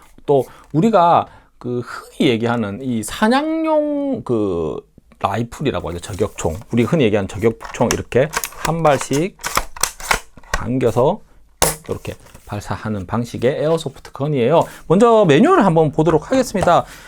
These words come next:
매뉴얼은 컬러풀하게 되어 있습니다. 컬러풀하게 되어 있고, 여기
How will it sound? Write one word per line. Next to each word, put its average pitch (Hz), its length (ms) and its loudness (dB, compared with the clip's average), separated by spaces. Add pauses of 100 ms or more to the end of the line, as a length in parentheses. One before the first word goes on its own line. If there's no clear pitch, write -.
(140)
매뉴얼은 247 760 4
컬러풀하게 175 500 0
되어 147 220 4
있습니다. 110 260 -4
컬러풀하게 147 460 0
되어 135 200 2
있고, 135 240 0
여기 165 340 0